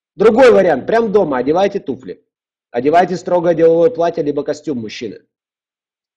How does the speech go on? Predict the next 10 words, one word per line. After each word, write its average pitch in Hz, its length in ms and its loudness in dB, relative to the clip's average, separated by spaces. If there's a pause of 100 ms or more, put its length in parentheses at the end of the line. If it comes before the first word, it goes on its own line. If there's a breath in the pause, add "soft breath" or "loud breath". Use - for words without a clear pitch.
(480)
Да, 131 140 -6
ну 113 120 -6
кто-то, 123 220 -6
может, 113 220 -12
платье, 120 240 -8
кто-то 87 180 -18
костюм - 400 -16
одевает, 92 340 -14
не 95 60 -16
знаю. 92 220 -18